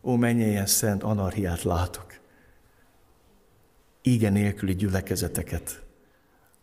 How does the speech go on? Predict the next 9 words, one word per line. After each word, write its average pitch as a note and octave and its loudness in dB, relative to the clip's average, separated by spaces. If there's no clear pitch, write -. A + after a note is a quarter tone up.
akik - 0
a A2 4
dicsőítésbe A2+ 2
bódolnak G#2 0
már E2 0
bele, G2 0
nem B2 2
hallasz G2+ 0
tiszta - 0